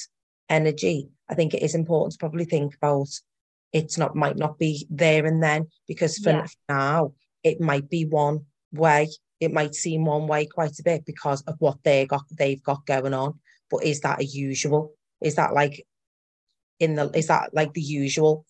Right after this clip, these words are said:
Speaker 1: like, in the longer term or the situation because of what they've, what they've got going on?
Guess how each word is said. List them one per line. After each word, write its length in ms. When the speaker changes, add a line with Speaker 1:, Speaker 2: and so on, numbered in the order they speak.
Speaker 1:
like, 240
in 60
the 80
longer 260
term 540
or 100
the 60
situation 600
because 420
of 80
what 180
they've, 100
what 200
they've 140
got 180
going 220
on? 180